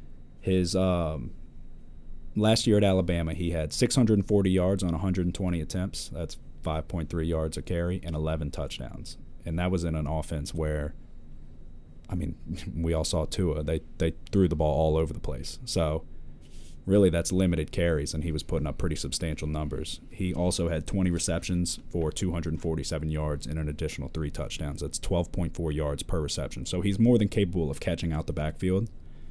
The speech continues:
The Raiders kinda revamped the offensive line. I wouldn't say revamped, but they brought in a couple people to help bolster the offensive line. So I think he's,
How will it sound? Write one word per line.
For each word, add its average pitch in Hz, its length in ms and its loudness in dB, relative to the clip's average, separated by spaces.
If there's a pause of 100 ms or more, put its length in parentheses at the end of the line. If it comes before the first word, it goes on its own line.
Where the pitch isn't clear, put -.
(800)
The 82 80 0
Raiders 85 560 6 (200)
kinda 87 220 2
revamped 82 560 2
the 76 200 2
offensive 80 460 0
line. 82 380 2 (200)
I 90 60 0
wouldn't 85 160 4
say 80 80 0
revamped, 73 400 0
but 80 80 0
they 87 80 2
brought 78 240 4
in 73 80 2
a 73 60 0
couple - 240 -2
people 73 320 -2
to 71 240 -2
help 67 240 -2
bolster 67 320 0
the 65 120 -4
offensive 69 380 -4
line. 67 320 -4
So 71 380 0 (960)
I 90 60 2
think 95 180 6
he's, 71 160 -2